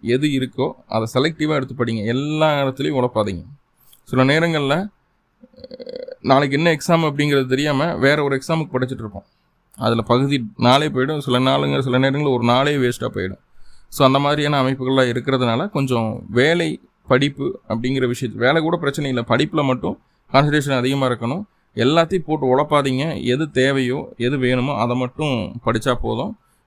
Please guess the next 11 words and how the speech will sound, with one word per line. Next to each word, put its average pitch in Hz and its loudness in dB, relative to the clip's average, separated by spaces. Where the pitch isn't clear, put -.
அஹ், 110 -4
index 151 2
to - -8
index 139 0
வந்து 135 -2
எல்லாத்தையும் 131 0
படிக்கணுங்கிற 120 -2
அவசியம் 120 -4
கிடையாது. 113 -4
நல்லா 120 -4
புரிஞ்சுக்கோங்க. 101 -10